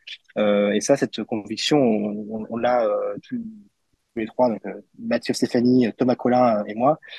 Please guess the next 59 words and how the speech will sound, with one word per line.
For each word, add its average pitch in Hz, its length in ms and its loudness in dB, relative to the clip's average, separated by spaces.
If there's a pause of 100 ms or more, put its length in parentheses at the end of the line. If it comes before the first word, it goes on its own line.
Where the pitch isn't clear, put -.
(220)
on 117 40 -2
l'a 120 120 4
eu 131 100 8
nos 131 80 2
différentes 123 320 -2
expériences. 120 480 -2
Bon, 107 180 -6
moi, 123 300 4
venant 120 240 -2
de 110 60 -4
la 113 60 -6
partie 110 200 -4
fintech, 123 680 -2
j'ai 104 100 -6
bien 110 140 -6
vu 120 120 0
que, - 120 -14 (580)
euh, 101 160 -2
on 92 240 -6
pouvait, 123 220 2
euh, 98 100 0 (340)
simplifier, 120 800 2
euh, 95 180 -4 (140)
digitaliser 107 460 2
beaucoup 135 280 0
de 123 40 -6
choses. 156 400 4 (360)
Euh, 101 160 0
chez 110 160 0
Conto, 143 320 2
on 135 40 2
n'a 101 100 0
pas 127 120 2
réinventé 113 380 0
le 107 60 -4
virement 113 340 0
ni 110 80 -2
la 107 120 -4
carte. 139 260 -4
En 98 60 -6
revanche, 117 280 -4
on - 60 -8
a - 20 -20
totalement 117 360 -8
revu 117 200 -4
l'expérience 117 580 -6
et 98 80 -14
ça - 140 -8
n'a 110 120 -4
rien 110 80 -2
à - 20 0
voir 123 160 -2
avec 101 160 -8
un 101 40 -14
compte - 180 -8
dans 113 60 -14
une - 200 -18
banque, 107 280 -6
euh, 95 100 -12